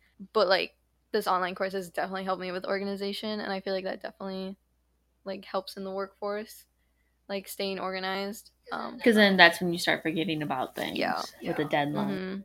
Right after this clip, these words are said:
Speaker 1: Like, I've never had a clear Google folder in my life, and I don't know if you've seen me do, like, my online class, but I've got folders for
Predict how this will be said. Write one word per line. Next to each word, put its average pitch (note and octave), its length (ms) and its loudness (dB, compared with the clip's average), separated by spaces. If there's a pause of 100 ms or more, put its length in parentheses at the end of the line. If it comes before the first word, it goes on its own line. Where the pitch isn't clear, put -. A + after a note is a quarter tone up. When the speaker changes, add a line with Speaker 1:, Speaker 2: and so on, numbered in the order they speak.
Speaker 1:
Like, G#3 140 2
I've A3+ 120 6
never G3 220 4
had G3 420 0 (140)
a G3+ 100 -4
clear F#3 480 -4 (120)
Google F#3 260 -2
folder F3+ 340 -4
in F3+ 80 -4
my E3+ 120 -4
life, F3 380 -4
and G3+ 100 0
I G3 120 6
don't A3 120 2
know A#3+ 80 2
if B3 120 -4
you've G#3 120 -4
seen G3 280 -4
me G#3 140 0
do, G#3+ 240 -2
like, G#3+ 240 2
my G#3+ 120 4
online A3+ 340 2
class, B3 440 2 (460)
but G#3+ 160 6
I've A#3 180 12
got A#3+ 220 8
folders A#3 340 6
for A3 120 2